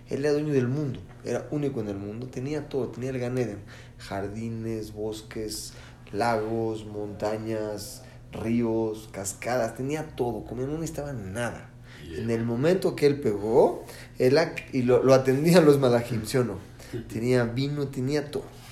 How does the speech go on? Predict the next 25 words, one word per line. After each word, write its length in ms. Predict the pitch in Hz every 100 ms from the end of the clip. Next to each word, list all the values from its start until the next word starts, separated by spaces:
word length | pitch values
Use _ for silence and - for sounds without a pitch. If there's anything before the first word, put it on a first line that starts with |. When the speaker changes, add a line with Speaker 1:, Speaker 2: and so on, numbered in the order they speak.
| - - - -
Speaker 1:
Y 80 |
por 340 | 110 120 117 -
cuanto 460 | - 175 214 208 -
que 100 | 127
pecó, 560 | 110 104 135 175 - -
fue 160 | - 151
una 140 | 156
gezerá 540 | 135 120 107 113 127 131
en 180 | 113
él 400 | 123 180 240 294 -
que 80 | 127
tiene 240 | 135 139
que 100 | 135
trabajar. 460 | 139 139 147 - - - - - - - - - - - - -
Pero, 500 | 180 190 170 190 - - - - - - - - - - - - - - - - - - - - - - - -
¿cuál 340 | - 120 143 147
es 240 | 127 - -
el 160 | 104
trabajo? 560 | - 95 131 143 175 214 - -
El 200 | - 92
esfuerzo 600 | 92 - - 127 131 - - -
físico 600 | - 135 - 147 - -
en 100 | 117
la 160 | 104 -
persona. 420 | - - - -